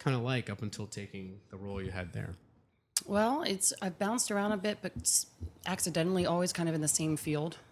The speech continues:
Speaker 2: Um, I went to F I T for all of <laughs> two months. Uh,
Speaker 1: Nice.
Speaker 2: two classes I could afford, one withdrawal, one fail.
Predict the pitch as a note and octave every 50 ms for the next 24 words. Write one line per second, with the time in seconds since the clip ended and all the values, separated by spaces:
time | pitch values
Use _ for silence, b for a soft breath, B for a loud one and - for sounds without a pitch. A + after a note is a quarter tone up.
0 | - - E3 D#3+ D3+ D3 D3 D3 - D#3 E3+ F3 - - - D#3 - - D3 D3+
1 | D3+ - - D3+ D3+ D3+ D3 - - - D3 C#3+ C#3 C#3 C3+ C3+ C#3 - - D3+
2 | D3 D3 C#3+ C#3 - - - - - - - F3+ F3 E3 D#3 D#3 C#3 D#3 E3+ E3
3 | - - B B B B B B B B B E3 D3 C#3 C3+ B2 G#2+ A2+ - -
4 | - - C#4+ C#4 G#3+ G3+ F#3 F#3+ F#3 F3+ F#3 E3+ D#3+ F3 E3 D#3 - E3+ D#3+ F3
5 | F#3 D#3+ D3 C#3 C#3 D3 C#3+ - - D3 C#3+ C#3+ C#3+ C#3+ C#3+ C#3+ - - C#3 C3
6 | B2+ C3 D3